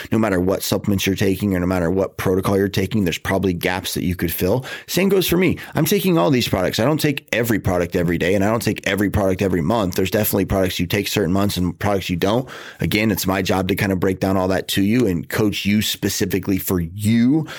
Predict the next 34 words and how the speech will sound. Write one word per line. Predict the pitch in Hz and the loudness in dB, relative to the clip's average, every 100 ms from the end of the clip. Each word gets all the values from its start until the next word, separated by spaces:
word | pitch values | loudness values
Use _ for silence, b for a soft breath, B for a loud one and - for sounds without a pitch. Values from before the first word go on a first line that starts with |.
| B B | B B
Not | 107 104 | -2 0
every | 104 95 | 0 0
person's | 104 98 104 87 | 0 0 -2 0
the | 95 | -2
same, | 98 95 117 117 - | 0 0 2 0 0
but, | 101 110 127 - B B B | 0 2 0 -6 B B B
um, | 98 98 98 98 95 | -2 0 0 0 -2
if | 95 117 - | -2 -2 0
you're | 165 156 | 0 0
taking | - 92 98 151 | -2 -2 0 -2
some | 147 165 | 0 0
good | 143 135 | 0 0
products | 110 117 170 - - B B | 0 0 -2 -4 -12 B B
and | - 113 | -2 2
you're | 101 | 2
also | 104 127 151 | 2 2 2
making | 104 104 147 | 0 0 -2
sure | - 113 | 0 2
that | 104 - | 0 0
food | - 101 123 | -2 0 2
is, | 117 92 - - | 2 0 -4 -4
like, | 87 90 - - _ - | -2 -2 -4 -20 _ -6
the, | 87 98 90 - | -2 0 -2 -4
the | 95 | 0
most | 95 95 101 | 2 2 0
important | 101 104 87 | 0 0 0
thing, | 95 90 107 | 0 0 2
you're | 113 90 | 2 0
getting | 90 98 104 110 107 | -2 0 2 2 2
the | 92 | 0
right | 82 80 85 95 - | -2 -2 0 -2 -4
types | - 85 90 - | -6 -4 -4 -4
of | 87 | -6
food, | - 85 151 | -2 0 0